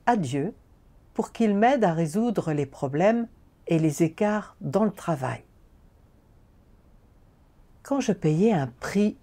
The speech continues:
réel, de cette façon, le travail n'en pâtissait pas, mais il était en fait plus efficace.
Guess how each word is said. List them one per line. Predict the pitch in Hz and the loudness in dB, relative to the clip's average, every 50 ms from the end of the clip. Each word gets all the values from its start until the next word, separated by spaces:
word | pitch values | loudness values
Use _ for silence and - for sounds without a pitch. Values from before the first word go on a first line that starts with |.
| _ _ | _ _
réel, | - - - - 170 180 170 151 139 127 120 120 113 - - _ _ _ - - _ - - _ _ _ - | -16 -14 -6 0 2 2 4 2 2 0 -2 -6 -10 -16 -20 _ _ _ -20 -20 _ -20 -20 _ _ _ -8
de | - 123 | -6 -6
cette | 123 - 147 127 - | -2 -2 -2 -4 -2
façon, | - - 135 131 - - 240 269 269 - _ - - _ - _ - - _ _ _ - _ _ | -4 -4 -4 -4 -2 -2 -2 -2 -2 -6 _ -20 -20 _ -20 _ -20 -20 _ _ _ -20 _ _
le | 220 262 294 | -2 -2 -2
travail | 294 - - 233 208 190 220 220 220 214 190 | -2 -2 -2 -2 0 2 2 2 2 2 2
n'en | 170 156 139 | 2 0 0
pâtissait | - 156 147 147 - 156 - - 180 180 | 0 -2 -2 -2 -4 -8 -2 -2 -2 -2
pas, | 185 - 208 202 - - - _ _ _ _ _ _ _ _ _ _ _ _ _ - | 0 -2 -4 -4 -6 -14 -20 _ _ _ _ _ _ _ _ _ _ _ _ _ -4
mais | 156 170 160 | -2 -2 0
il | - 196 196 170 | 0 0 2 2
était | 170 151 - - 269 302 269 | 2 0 0 -2 0 0 0
en | 165 135 | 0 -2
fait | - - - 254 269 269 - _ _ - - - - | -4 -2 -2 0 -2 -2 -6 _ _ -20 -20 -20 -6
plus | - 208 220 302 320 214 - | -2 0 2 4 2 2 2
efficace. | 185 170 - 165 160 - - 277 269 226 - - - - - | -2 0 0 -4 -4 -2 -2 -4 -4 -4 -8 -14 -18 -18 -20